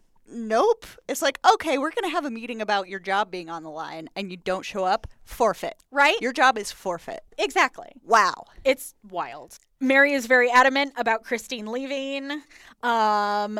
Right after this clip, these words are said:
Speaker 2: Davina encourages Vanessa to listen to her art and move to England. <laughs> Chrishell opens up to Emma
Speaker 1: Okay.
Speaker 2: about Jason not being ready for a kid and that they
Speaker 1: Okay.
Speaker 2: are therefore broken up.
Speaker 1: I mean, y-, you guys had not been dating that long.
Speaker 2: Yeah.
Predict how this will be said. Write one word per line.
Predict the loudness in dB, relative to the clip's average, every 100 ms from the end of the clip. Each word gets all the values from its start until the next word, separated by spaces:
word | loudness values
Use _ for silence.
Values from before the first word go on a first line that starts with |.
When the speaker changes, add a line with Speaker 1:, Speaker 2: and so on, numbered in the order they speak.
| -8
Speaker 2:
Davina | -8 -6 -6 -6
encourages | -6 -6 -6 -8 -8
Vanessa | -6 -6 -8
to | -10
listen | -10 -12 -16
to | -14
her | -10 -4
art | -2 -2 -4
and | -10
move | -10 -12
to | -14
England. | -12 -6 2
<laughs> | 2 0 -14 -16 -10 -2 0 0 0 -2 0
Chrishell | 2 2 4 6 6 4
opens | -2 -2 -2 -2
up | -2
to | -2 0
Emma | 4 4 2 -2 -12 -6
Speaker 1:
Okay. | 0 4
Speaker 2:
about | 8 8 6
Jason | -2 -4 -4 -2
not | -4 -4
being | -10 -6
ready | -6 -8
for | -10 -12
a | -12
kid | -8 -8 -8 -14 _ _ _ _ -6
and | -2 0
that | 0
they | 2 2
Speaker 1:
Okay. |
Speaker 2:
are | 0
therefore | -2 -4 -4 -6
broken | -4 -10 -10
up. | -14 -16 -20 _ _ _ _ _ _ _ _ 2
Speaker 1:
I | 4
mean, | 4 2 0 -4 _ _ -16
y-, | -14 -2 2
you | 2
guys | 4 2 2
had | -4 -4
not | -4 -2
been | -4
dating | -4 0 0 0 -4
that | -8 -10
long. | -10 -8 -8 -8
Speaker 2:
Yeah. | -10